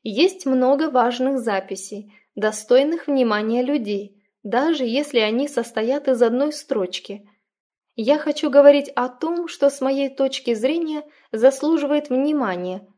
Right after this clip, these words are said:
ибо я получила от Господа большой свет. И я хочу, чтобы он дошел до людей, поскольку Господь наставил меня в том, что этот свет он дал для своего народа. Свет, предназначенный им,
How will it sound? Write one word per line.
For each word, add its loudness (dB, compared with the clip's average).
ибо 0
я 2
получила 0
от -2
Господа 2
большой -2
свет. -10
И 0
я 2
хочу, -4
чтобы -2
он 4
дошел 0
до 8
людей, -4
поскольку 2
Господь -2
наставил 0
меня 0
в -18
том, -4
что -2
этот 4
свет -6
он 2
дал 0
для 4
своего -2
народа. -4
Свет, -4
предназначенный 0
им, -6